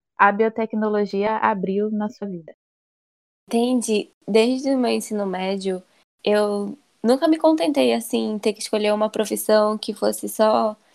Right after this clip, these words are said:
Speaker 2: que eu fosse ver mais coisas de biologia ou então mais coisas de cálculo.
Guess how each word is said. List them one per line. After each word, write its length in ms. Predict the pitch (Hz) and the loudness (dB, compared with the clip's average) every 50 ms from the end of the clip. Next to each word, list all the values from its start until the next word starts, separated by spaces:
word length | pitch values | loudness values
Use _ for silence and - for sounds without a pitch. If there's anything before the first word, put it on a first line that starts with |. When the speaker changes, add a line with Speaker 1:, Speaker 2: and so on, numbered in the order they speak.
| _ _ _ _ | _ _ _ _
Speaker 2:
que 80 | - 233 | 0 2
eu 40 | 220 | 4
fosse 260 | 233 233 233 - 233 | 4 2 2 2 2
ver 180 | 220 220 214 | 4 4 2
mais 280 | 220 214 220 254 269 254 | 4 2 2 2 0 0
coisas 500 | - 254 247 247 226 226 233 226 220 208 | -2 0 0 0 0 -4 -6 -6 -8 -10
de 360 | 208 208 208 208 202 202 196 190 | -10 -8 -6 -6 -4 -6 -6 -4
biologia 720 | 190 196 202 202 190 190 196 196 196 214 226 226 226 214 | -2 0 0 0 0 -2 -4 -4 -4 -4 -2 -2 -2 -2
ou 60 | 208 202 | -2 -4
então 320 | 202 202 - 208 208 196 | -6 -6 -6 -6 -4 -4
mais 240 | 196 196 208 208 - | -4 -4 -4 -6 -4
coisas 340 | - 214 214 208 202 202 190 | -4 -4 -4 -4 -6 -10 -10
de 100 | 190 - | -16 -12
cálculo. 600 | _ - 214 208 214 208 202 - - 208 202 | _ 2 4 4 4 4 0 -2 -4 -6 -6